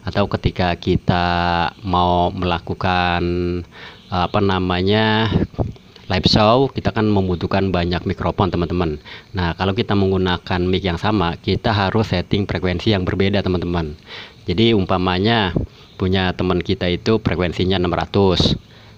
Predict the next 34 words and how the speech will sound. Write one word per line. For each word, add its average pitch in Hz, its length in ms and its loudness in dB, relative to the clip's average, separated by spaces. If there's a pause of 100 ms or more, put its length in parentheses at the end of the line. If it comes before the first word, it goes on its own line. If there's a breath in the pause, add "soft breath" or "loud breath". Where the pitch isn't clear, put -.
(160)
Untuk 92 480 -2
yang 87 160 0
A, 95 320 0
yang 87 160 -2
B-nya 95 480 0
enam 90 240 -2
ratus 87 640 0
tujuh 85 240 -2
sembilan. 87 560 -2 (320 loud breath)
Nah, 92 160 -2
kalau 127 320 0
kita 104 800 0
samakan 107 480 0
dengan 92 160 -2
punya 90 240 -2
kita, 101 320 -4
ini 98 160 0
akan 110 320 -2
terjadi 95 480 0
interferensi, 92 640 -2
teman-teman. 82 480 -4 (560 loud breath)
Ya, 98 400 -4
maka 95 240 -4
dari 90 560 0
itu 113 320 -4
kita 107 240 -2
harus 98 400 -2
mengatur 101 560 -2 (240 loud breath)
setting 107 640 0
frekuensi 98 720 0 (320)
supaya 101 560 0
frekuensinya 90 560 -2
itu 101 160 -2
beda. 90 400 0